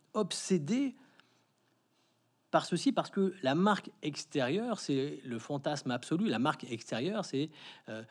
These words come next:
ce que tous espèrent dans cette société, c'est être enfin capable de lire ce qui se passe à l'intérieur des gens,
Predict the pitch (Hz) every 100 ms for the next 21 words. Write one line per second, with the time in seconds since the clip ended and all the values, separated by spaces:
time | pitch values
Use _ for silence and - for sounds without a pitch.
0 | - - 160 160 151 247 214 170 - 233
1 | 214 165 147 127 - 131 151 147 233 196
2 | 135 - 180 - 202 190 - 190 160 160
3 | 143 165 147 123 127 180 240 117 107 104
4 | _ _ - - 170 - - _ - -
5 | - - - - - 180 - 147 - 190
6 | 151 139 139 160 147 147 135 139 214